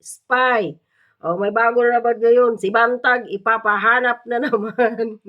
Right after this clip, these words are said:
Napakadesperado ng administrasyon na to. <laughs> Para lang mailihis ang, ah, tawag dito, issue <laughs> ng budget.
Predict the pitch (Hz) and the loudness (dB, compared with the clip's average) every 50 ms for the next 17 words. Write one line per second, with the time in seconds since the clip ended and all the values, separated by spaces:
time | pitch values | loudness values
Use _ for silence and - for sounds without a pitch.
0 | 196 185 190 190 190 185 190 190 180 202 208 _ - 196 196 _ 190 190 _ 214 | -12 -12 -12 -12 -12 -14 -18 -18 -16 -16 -16 _ -16 -18 -16 _ -18 -18 _ -20
1 | 208 - _ _ _ _ _ _ _ _ _ _ _ _ _ _ _ _ _ 302 | -20 -20 _ _ _ _ _ _ _ _ _ _ _ _ _ _ _ _ _ -4
2 | 311 330 330 339 330 277 262 254 269 262 - _ - 233 226 233 233 233 233 240 | -4 -4 -4 -6 -6 -6 -8 -8 -8 -10 -12 _ -6 -2 -2 0 0 0 -2 -2
3 | 269 262 - 254 240 220 202 196 196 196 196 202 208 196 208 208 - _ - 185 | -4 -6 -4 -2 -2 -2 -2 -4 -8 -10 -12 -12 -10 -10 -10 -12 -14 _ -18 -14
4 | 180 185 196 196 - 196 190 196 190 185 185 180 180 175 170 _ _ 190 - - | -14 -14 -14 -14 -14 -14 -12 -12 -12 -12 -12 -12 -14 -14 -16 _ _ -18 -18 -18
5 | - - - _ - 330 _ _ - - 906 - _ _ _ _ _ _ _ _ | -20 -20 -20 _ -20 -20 _ _ -16 -16 -16 -18 _ _ _ _ _ _ _ _
6 | _ _ _ _ _ _ _ _ _ _ - 240 254 269 269 269 277 269 269 269 | _ _ _ _ _ _ _ _ _ _ -2 0 2 2 2 2 0 0 0 0
7 | 262 262 269 262 247 240 233 233 247 247 247 240 240 240 240 226 269 302 320 320 | 0 0 0 0 0 0 2 0 0 0 0 0 2 2 0 0 2 2 2 2
8 | 320 320 - - _ _ _ _ _ _ _ _ _ _ _ _ _ - 240 247 | 0 -4 -10 -20 _ _ _ _ _ _ _ _ _ _ _ _ _ 0 2 4
9 | 247 247 254 247 254 254 254 247 247 247 240 240 233 240 240 226 220 220 214 240 | 4 4 4 2 2 2 2 0 2 2 2 0 0 0 -2 -4 -4 -2 -2 -2
10 | 240 233 240 208 214 220 214 202 202 208 208 214 233 226 - 233 240 247 208 - | -2 -4 -6 -8 -8 -8 -8 -8 -8 -8 -8 -8 -8 -10 -12 -12 -10 -10 -12 -12
11 | - 226 240 285 240 175 214 185 180 185 180 180 180 180 185 180 190 196 196 196 | -8 -6 -4 -4 -4 -6 -8 -10 -10 -12 -14 -14 -14 -14 -14 -14 -12 -12 -12 -12
12 | 196 170 170 175 175 175 175 | -14 -14 -14 -14 -12 -14 -14